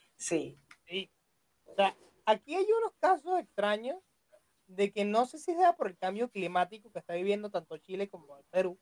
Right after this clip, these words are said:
Speaker 2: pero, marica, todos mis familiares cercanos calcan una tosecita rara o una alergia rara, o,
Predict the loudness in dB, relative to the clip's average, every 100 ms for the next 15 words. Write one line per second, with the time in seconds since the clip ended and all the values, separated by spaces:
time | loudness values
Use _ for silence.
0 | _ _ _ _ _ _ _ -10 -4 -2
1 | -4 _ _ -14 -10 -10 -4 -4 -4 -4
2 | -2 -2 0 -2 -2 -6 0 2 2 0
3 | -8 -4 -2 -2 -6 -6 -4 -2 -4 -8
4 | -8 -12 -10 -8 -6 -8 -12 -8 -4 0
5 | 2 2 2 2 0 -2 -6 _ _ _
6 | 6 6 6 2 2 0 2 0 0 -8
7 | -8 -2 0 -2 -4 -8 -14 _ _ -20
8 | -20